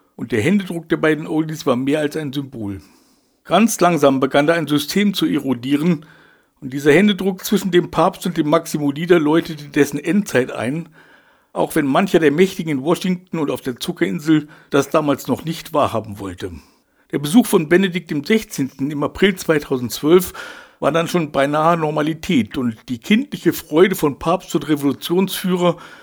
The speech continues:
an den gegenseitig zum Ausdruck gebrachten Geburtstagswünschen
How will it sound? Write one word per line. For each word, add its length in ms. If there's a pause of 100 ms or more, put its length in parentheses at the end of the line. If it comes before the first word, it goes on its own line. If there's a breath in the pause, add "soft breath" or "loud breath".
(260 loud breath)
an 120
den 180
gegenseitig 600
zum 160
Ausdruck 380
gebrachten 500
Geburtstagswünschen 1120